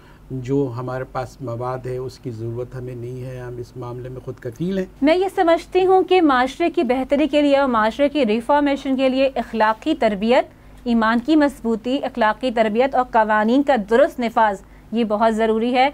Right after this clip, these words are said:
Speaker 2: हमारी बुनियाद हमारा कुरान, हमारे वो अहकामात हैं जो अल्लाह और रसूल ने हमें दिए हैं। उसके अलावा जहाँ उन्होंने स्पेसेस छोड़ी हैं, जहाँ इज्तिहाद की गुंजाइश है, ठीक है, वहाँ पे जो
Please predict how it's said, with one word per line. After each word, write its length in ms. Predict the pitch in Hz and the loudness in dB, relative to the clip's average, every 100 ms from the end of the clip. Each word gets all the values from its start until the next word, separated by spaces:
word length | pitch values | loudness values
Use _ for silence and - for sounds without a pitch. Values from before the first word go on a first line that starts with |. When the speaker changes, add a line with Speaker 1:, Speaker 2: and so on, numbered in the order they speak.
| - - - - | -4 -20 -20 -4
Speaker 2:
हमारी 380 | 254 262 285 349 | 0 2 2 2
बुनियाद 440 | 262 277 285 302 | 2 4 4 4
हमारा 420 | 254 254 254 262 269 | 2 2 2 2 0
कुरान, 480 | 247 226 226 240 | 0 0 2 0
हमारे 560 | 262 233 226 220 247 254 | 0 0 0 4 4 2
वो 100 | 226 | 2
अहकामात 580 | 240 220 233 220 220 220 | 0 0 0 2 2 0
हैं 80 | 247 | 0
जो 100 | 226 | 0
अल्लाह 260 | 214 220 226 | 2 2 2
और 100 | 226 | 2
रसूल 320 | 233 240 247 | -4 -2 0
ने 120 | 240 | 0
हमें 300 | 226 220 220 | 0 0 -2
दिए 240 | 185 208 208 | -2 -4 -4
हैं। 180 | 185 - - - - - | -8 -12 -20 -20 -8 -2
उसके 300 | 320 - 403 | -2 0 2
अलावा 360 | 381 359 359 | 4 6 4
जहाँ 320 | 254 294 349 349 | 2 2 4 4
उन्होंने 320 | 349 349 359 | 4 2 0
स्पेसेस 600 | - 285 294 359 370 - | -2 0 2 2 0 2
छोड़ी 320 | 262 277 320 | 4 4 4
हैं, 160 | 311 233 | 4 2
जहाँ 220 | 277 269 | 2 0
इज्तिहाद 540 | 254 - 233 220 233 | -2 0 0 2 0
की 100 | 233 | -2
गुंजाइश 600 | 226 233 214 220 220 254 - | -2 0 4 4 2 -2 -6
है, 440 | 196 226 220 - - - - | 2 4 4 0 -18 -20 -2
ठीक 160 | 370 339 | 2 2
है, 120 | 202 - - - | 2 -4 -20 0
वहाँ 280 | 254 302 370 381 | 2 4 2 2
पे 80 | 320 | 2
जो 160 | 349 | 4